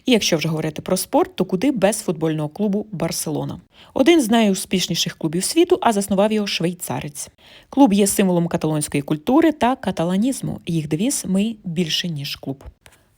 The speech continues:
Також в Барселоні розташований один з найбільших стадіонів світу,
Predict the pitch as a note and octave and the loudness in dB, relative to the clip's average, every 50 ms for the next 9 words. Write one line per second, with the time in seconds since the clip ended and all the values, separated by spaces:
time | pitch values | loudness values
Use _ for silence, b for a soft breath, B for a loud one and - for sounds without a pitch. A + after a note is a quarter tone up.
0 | b b B3+ C4+ - F4 F#4+ F#4+ F#4 F#4 F4+ - - D4 C4 B3 C#4 D4 D4+ C4+ | b b 4 6 6 6 6 6 6 4 4 4 4 4 4 6 6 4 4 4
1 | A#3+ A#3 - A3 - - A3 A#3 A3 G#3+ - A3 G#3+ F#3+ F#3 F3+ F3 - F3 D#3 | 2 0 -2 -2 0 0 0 2 0 0 0 0 0 0 0 -2 0 0 -2 -2
2 | D3+ D#3 D#3+ - - E3 - - D3+ D3+ D#3+ D#3+ D#3+ E3 - - C4 E4 E4 E4+ | 0 -2 -2 -2 -2 -4 -4 -4 -4 -4 -4 -4 -4 -4 -2 0 2 2 2 2
3 | E4 E4 | 2 2